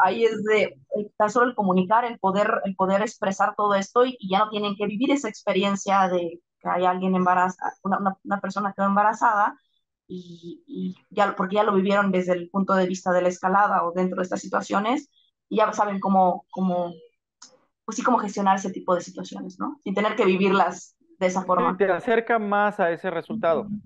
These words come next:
Speaker 2: te acerca un
Speaker 1: así
Speaker 2: poco
Speaker 1: es.
Speaker 2: más, y no vamos a ser i-, ilusos, este, de pensar que, que únicamente estas reflexiones que tenemos en Escalando Fronteras son suficientes para que eso se pueda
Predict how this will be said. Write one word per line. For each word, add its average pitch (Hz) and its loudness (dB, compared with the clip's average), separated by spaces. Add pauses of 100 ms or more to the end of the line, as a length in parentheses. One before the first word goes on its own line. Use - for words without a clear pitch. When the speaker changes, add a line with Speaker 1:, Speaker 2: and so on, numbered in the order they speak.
Speaker 2:
te 135 -6
acerca 151 -4
un 175 -4
Speaker 1:
así 170 -4
Speaker 2:
poco 165 -4
Speaker 1:
es. 170 -4
Speaker 2:
más, 170 -4
y 117 -4
no 127 0
vamos 143 0
a 120 -6
ser 131 -2
i-, 131 -4
ilusos, 131 -4 (320)
este, 107 -8 (800)
de 123 -2
pensar 131 0
que, 123 -2 (180)
que 113 -4
únicamente 131 -4
estas 139 -6
reflexiones 127 -8
que 135 -10
tenemos 123 -10
en 123 -8
Escalando 113 -8
Fronteras 113 -6
son 120 -12
suficientes 127 -10 (320)
para 110 -4
que 117 -2
eso 117 -2
se 110 -16
pueda 113 -6